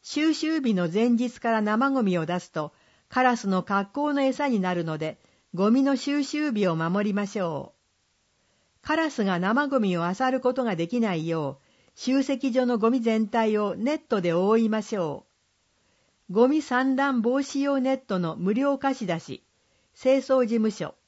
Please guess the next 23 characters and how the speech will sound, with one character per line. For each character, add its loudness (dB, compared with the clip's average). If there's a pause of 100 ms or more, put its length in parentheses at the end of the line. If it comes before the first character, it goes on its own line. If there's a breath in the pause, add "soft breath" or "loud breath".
(840)
電 4
話、 0 (260)
三 -2
六 -2
四 2
四 -2 (240)
六 0
二 0
一 -6
六。 -4 (640)
フ -2
ァ 2
ッ 2
ク -10
ス、 -6 (400)
三 -2
六 -2
九 0
九 -2 (160)
九 0
五 0
二 0
零。 -4